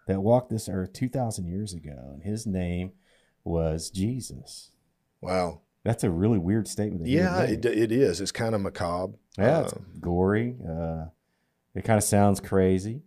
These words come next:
Speaker 2: Yeah.
Speaker 1: And so if you haven't guessed it by now, we are actually talking about the Judeo-Christian faith.
Speaker 2: Mm.
Speaker 1: Uh, because if you've read this book of blood covenants, you will understand that both Jews and Christians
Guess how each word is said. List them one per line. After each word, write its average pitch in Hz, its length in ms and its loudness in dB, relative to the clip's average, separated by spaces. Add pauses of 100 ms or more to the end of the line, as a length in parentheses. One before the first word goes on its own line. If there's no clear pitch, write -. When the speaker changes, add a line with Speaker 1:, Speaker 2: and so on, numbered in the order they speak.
(380)
Speaker 2:
Yeah. 90 300 -10
Speaker 1:
And 92 100 0
so 107 140 4
if 107 80 2
you 123 80 6
haven't 117 220 6
guessed 107 360 2
it 98 140 0
by 92 160 2
now, 113 220 2
we 101 160 4
are 98 240 -2
actually 120 340 -4
talking 95 480 -6
about 90 280 -2
the 101 40 -10
Judeo-Christian 92 1080 -6
faith. - 640 -8
Speaker 2:
Mm. 98 800 -4
Speaker 1:
Uh, 98 100 4
because 101 540 4
if 95 180 -2
you've 92 300 2
read 147 340 6
this 104 180 2
book 90 540 2
of 90 380 0
blood 87 260 0
covenants, 95 420 -2
you 104 140 0
will 98 220 2
understand 120 640 -2
that 85 280 -2
both 107 280 6 (460)
Jews 123 460 6
and 151 380 4
Christians - 640 -6